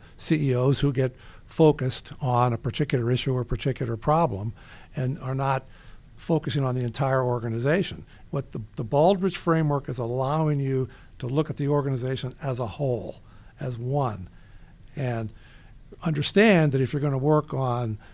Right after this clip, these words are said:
on Division A, that might be affecting Division B, and so forth.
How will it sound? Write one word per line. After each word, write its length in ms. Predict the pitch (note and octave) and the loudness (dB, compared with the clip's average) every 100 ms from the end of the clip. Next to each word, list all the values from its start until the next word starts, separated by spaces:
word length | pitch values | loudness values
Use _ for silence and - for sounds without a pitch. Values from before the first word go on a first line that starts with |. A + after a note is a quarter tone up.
| - - - | -20 -10 -4
on 120 | B2 | 0
Division 400 | B2+ C#3 C3+ C#3+ | 4 4 4 6
A, 380 | G3 G3 D3 C#3+ | 8 10 10 6
that 120 | C3 | 2
might 240 | C3 C3+ - | 0 -2 0
be 140 | C3 | 0
affecting 800 | B2 - A#2+ - B2+ B2 B2 B2 | 0 -4 -8 -6 -6 -4 -6 -6
Division 580 | - A#2 A2 A2+ A#2+ B2+ - - | -6 -4 -2 -2 -2 -4 -8 -2
B, 420 | A#3 G#3+ A#2+ F2+ - - | 2 4 2 -2 -14 -8
and 440 | C#3 B2+ B2 A#2+ B2 - | -4 -2 -2 -4 -8 -10
so 240 | - D#3 | -4 -2
forth. 300 | - F2 - | -2 -8 -12